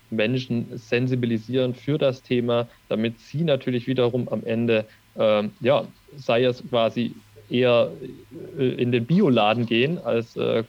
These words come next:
konventionelles Gemüse zu kaufen. Also es fängt schon wirklich sehr, sehr klein an, um dadurch wiederum natürlich, äh, Biolandwirtschaft zu fördern, um dadurch wiederum weniger Pestizide einzusetzen, et cetera, et cetera. Also das geht dann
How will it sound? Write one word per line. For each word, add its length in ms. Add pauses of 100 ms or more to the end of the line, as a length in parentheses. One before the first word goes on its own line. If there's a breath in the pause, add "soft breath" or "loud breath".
konventionelles 640
Gemüse 360
zu 120
kaufen. 400
Also 200
es 60
fängt 240
schon 160
wirklich 260
sehr, 160
sehr 140
klein 320
an, 260 (960 soft breath)
um 320
dadurch 440
wiederum 420
natürlich, 500
äh, 120
Biolandwirtschaft 880
zu 140
fördern, 360
um 140
dadurch 400
wiederum 440
weniger 340
Pestizide 680
einzusetzen, 640
et 140
cetera, 260
et 100
cetera. 340
Also 160
das 220
geht 160
dann 160